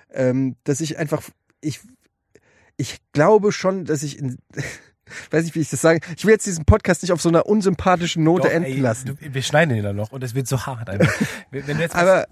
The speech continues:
Speaker 2: was, ich, ich, egal was du jetzt sagst, ich schneide, ist mega arrogant. Und go.
Speaker 1: Okay, also ich sag mal so, ich bin der Überzeugung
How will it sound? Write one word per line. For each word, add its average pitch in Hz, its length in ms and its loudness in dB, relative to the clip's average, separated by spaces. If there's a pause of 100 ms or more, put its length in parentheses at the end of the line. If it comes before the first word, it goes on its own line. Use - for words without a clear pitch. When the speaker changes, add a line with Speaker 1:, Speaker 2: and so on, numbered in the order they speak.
Speaker 2:
was, 156 100 -8
ich, 143 100 -12
ich, 165 120 -6 (220)
egal 190 220 0
was 214 80 -2
du 185 60 0
jetzt 147 80 -2
sagst, 156 200 2
ich 135 80 -4
schneide, 151 260 4
ist 127 120 0
mega 127 200 2
arrogant. 95 440 -8 (240)
Und 131 160 -2
go. 101 200 -4 (400)
Speaker 1:
Okay, 151 260 0
also 156 220 0 (400)
ich - 120 -4
sag 185 160 0
mal 175 140 2
so, 135 220 4
ich - 220 -10 (360)
bin 185 160 4
der 185 100 6
Überzeugung 165 760 4